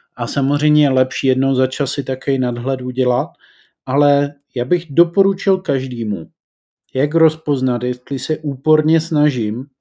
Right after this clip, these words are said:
a nebo jestli jdu správným směrem, no tak to průběžně reflektovat. Protože vy poznáte,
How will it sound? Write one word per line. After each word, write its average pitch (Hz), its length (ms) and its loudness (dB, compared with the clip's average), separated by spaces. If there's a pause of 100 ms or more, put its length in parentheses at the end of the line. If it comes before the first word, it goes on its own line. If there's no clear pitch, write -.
(460)
a 120 240 -4
nebo 127 280 0
jestli 135 360 0
jdu 143 120 0
správným 135 600 0
směrem, 131 600 -4 (640)
no 139 60 -6
tak 165 180 -2
to 185 120 0
průběžně 170 640 2
reflektovat. 135 720 -2 (560)
Protože 160 760 -2 (1600)
vy 127 140 0
poznáte, 156 880 0